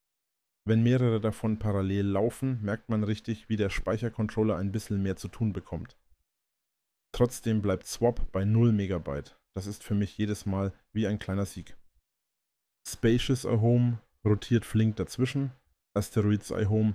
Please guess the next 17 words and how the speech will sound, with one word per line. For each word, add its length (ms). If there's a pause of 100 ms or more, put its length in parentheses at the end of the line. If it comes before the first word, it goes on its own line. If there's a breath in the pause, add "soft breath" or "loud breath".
(220)
hält 180
die 80
Kerne 380
beschäftigt 640 (480)
und 120
Prime 320
Grid 360
haut 240
kurz 360
und 160
heftig 400
rein, 260 (480)
so 140
wie 100
Espresso-Shots 760
für 160
Prozessoren. 680